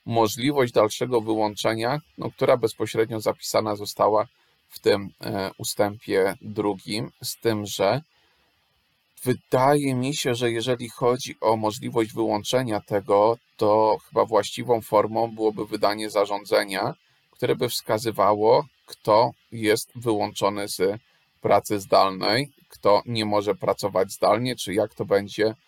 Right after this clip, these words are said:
e, powiedzmy, wyglądało. Czyli u-, rozporządzenie daje dość duże możliwości wyboru kierownikowi jednostki organizacyjnej sposobu,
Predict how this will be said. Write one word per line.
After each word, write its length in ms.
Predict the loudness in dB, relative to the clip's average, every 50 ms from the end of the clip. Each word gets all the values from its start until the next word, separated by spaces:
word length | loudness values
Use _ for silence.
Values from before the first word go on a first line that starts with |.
| _ _ _ _ _ _ -12 -6
e, 720 | -4 -4 -2 -2 -4 -4 -6 -6 -8 -8 -10 -10 -14 -12 -8
powiedzmy, 280 | -6 -6 -6 -6 -8 -6
wyglądało. 640 | -4 -4 -2 -2 -4 0 2 4 4 4 4 4 0
Czyli 280 | -2 -6 -8 -8 -8 -10 -12 -20 -20 _
u-, 140 | -4 -4 0
rozporządzenie 760 | 0 0 0 0 -4 -4 -2 -2 0 2 0 0 2 0 -2
daje 380 | 0 2 2 2 4 2 0 -2
dość 260 | -2 -2 -2 -2 -2
duże 300 | -2 -2 -2 2 2 2
możliwości 760 | 2 0 -2 -4 -4 -8 -6 0 2 2 2 2 -2 -8 -12
wyboru 560 | -4 -2 -2 2 4 4 4 4 4 2 0 -2 -4 _ _ _ _ _ _
kierownikowi 640 | -2 2 2 2 2 0 -6 0 0 0 2 2 -2
jednostki 400 | -2 -2 -2 -4 -4 -2 0 0
organizacyjnej 760 | 0 0 -2 -4 -6 -4 -4 -4 -4 -4 -6 -8 -6 -6
sposobu, 600 | -8 -10 -4 -4 -4 0 2 2 2 2 0 -6